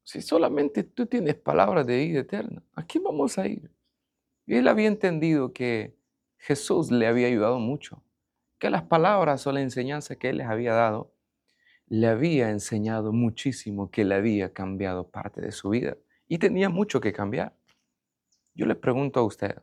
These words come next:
¿usted quiere ser uno de los que, como dice la Escritura, desde entonces muchos volvieron atrás? ¿O de aquellos que levanten su mano y digan, "Yo no puedo volver atrás"? Ese que yo he escuchado me ha cambiado,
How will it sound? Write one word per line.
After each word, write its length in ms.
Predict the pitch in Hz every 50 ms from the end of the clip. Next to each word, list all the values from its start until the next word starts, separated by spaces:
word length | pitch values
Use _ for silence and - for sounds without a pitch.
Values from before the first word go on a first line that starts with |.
| _ -
¿usted 360 | 127 - - - 208 - - -
quiere 240 | - 202 214 208 165
ser 180 | 165 - -
uno 140 | 185 185 175
de 80 | 175 156
los 180 | 135 123 -
que, 320 | - - 120 113 107 - _ _ _ _ _ _ _ _ _ _ _ _ _
como 200 | - - 113 117
dice 200 | 127 147 - 151
la 80 | 131 123
Escritura, 500 | 120 - - 104 - - 135 135 127 120
desde 200 | 113 123 131 127
entonces 600 | 123 120 117 160 175 170 160 - 156 139 - - _ _ _ _ -
muchos 320 | - 175 170 170 135 123
volvieron 400 | - 113 110 107 117 123 127 120
atrás? 460 | 107 95 - - 127 151 165 165 - _ _ _ _ _ _ -
¿O 100 | 143 156
de 60 | 151
aquellos 300 | 143 - 208 - - -
que 140 | - - 156
levanten 380 | 151 151 170 170 160 175 165
su 160 | 160 - 139
mano 260 | 131 135 147 151 151 143
y 60 | 139
digan, 340 | 143 139 135 131 120 117 - _ _ _ _ _ _ _ _ _ _ _ _ _ _ _
"Yo 140 | - - -
no 160 | - 170 165 165
puedo 200 | - - - 170
volver 340 | 147 131 120 123 135 135 107
atrás"? 580 | 92 - - - 143 - - - - - - _ _ _ - - _ _ _ _ _
Ese 880 | _ - - - - - - - - 92 101 - - - - - 85 -
que 160 | - 139 139
yo 160 | 143 156 170
he 40 | 165
escuchado 580 | 165 - - 131 127 - - 143 165 165 151
me 120 | 139 131 139
ha 60 | 135
cambiado, 680 | - 131 110 95 92 104 120 147 165 170 - - -